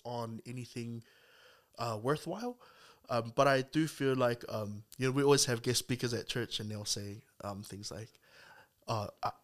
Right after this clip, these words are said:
I, I was a drug addict and then I, w-, I murdered someone and then I went to jail and then I found Jesus, or, you know, something, like, horrendous.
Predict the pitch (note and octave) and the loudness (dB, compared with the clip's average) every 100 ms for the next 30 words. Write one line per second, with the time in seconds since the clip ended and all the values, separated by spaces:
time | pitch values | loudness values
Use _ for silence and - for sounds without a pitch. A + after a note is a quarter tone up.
0 | - C#3 - D3 D3+ C#3 B2+ D#3 D3+ C#3 | 0 0 2 2 4 2 4 6 6 6
1 | C#3 C#3+ C#3+ - - - C3+ C3+ C3+ B2+ | 4 4 2 2 2 0 2 4 4 4
2 | B2 B2 B2 C3+ - C3+ D3 D3+ D3 - | 6 6 4 2 2 6 10 10 10 8
3 | D3 C#3 C3 C3 B2+ B2 B2+ B2 A#2+ - | 6 6 6 6 4 2 2 0 -2 -10
4 | - C#3 C#3+ C#3+ - C3+ C3+ C3 C#3+ C3 | 0 4 4 4 2 4 4 6 4 4
5 | - C#3 C3+ C3+ B2 G#2+ - A#2+ G#2 - | 2 2 2 2 2 -2 -2 -2 -4 -4
6 | A#2 G#2+ G#2+ - D3+ C#3 A#2+ A#2+ - _ | -6 -4 0 2 4 0 0 -2 -2 _
7 | _ - - C#3+ E3 D3+ - - | _ -12 -4 0 0 0 0 0